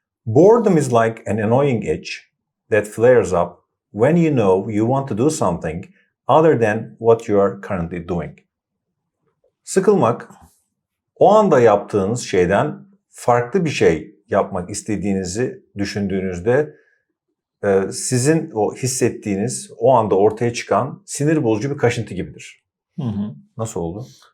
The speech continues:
Speaker 2: Evet, sinir bozucu bir, yani oradaki içi şey de diyebilirsin yani. Peki his gibidir. Yani
Speaker 1: Hı hı, evet.
Speaker 2: gibidir. Yani sinir bozucu bir şey yani.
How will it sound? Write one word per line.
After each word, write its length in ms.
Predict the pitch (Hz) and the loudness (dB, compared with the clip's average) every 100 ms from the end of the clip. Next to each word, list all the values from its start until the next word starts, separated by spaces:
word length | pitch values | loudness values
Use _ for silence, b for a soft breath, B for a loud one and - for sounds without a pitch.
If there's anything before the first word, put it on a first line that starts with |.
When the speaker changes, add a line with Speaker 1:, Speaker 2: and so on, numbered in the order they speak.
| _ | _
Speaker 2:
Evet, 400 | 202 226 127 - - | 4 4 4 -4 -14
sinir 320 | - 233 208 | -2 4 6
bozucu 320 | 143 131 151 | 6 6 4
bir, 300 | 156 156 - | 4 4 4
yani 200 | 151 131 | 2 4
oradaki 320 | 151 170 160 180 | 4 4 2 -2
içi 380 | 165 - 190 | -2 2 2
şey 220 | 170 185 165 | 6 6 6
de 120 | 160 | 8
diyebilirsin 540 | 165 165 160 131 - | 8 6 4 -4 -10
yani. 240 | - - 107 | -16 -18 -16
Peki 220 | 113 113 | -16 -16
his 360 | - 123 - - | -6 -4 -4 -4
gibidir. 680 | 104 101 98 - - - _ - | -4 -4 -6 -8 -16 -20 _ -4
Yani 160 | 190 | 2
Speaker 1:
Hı 120 | 147 | 2
hı, 120 | 151 190 | 2 0
evet. 180 | 147 101 | 2 2
Speaker 2:
gibidir. 260 | 101 98 - | 0 -6 -6
Yani 320 | 110 104 104 b b b b b _ | -4 -4 -8 b b b b b _
sinir 360 | - 147 139 | -4 0 2
bozucu 280 | 127 117 123 | 4 4 4
bir 60 | 120 | 0
şey 240 | - 107 | 0 0
yani. 260 | 98 - | 0 -6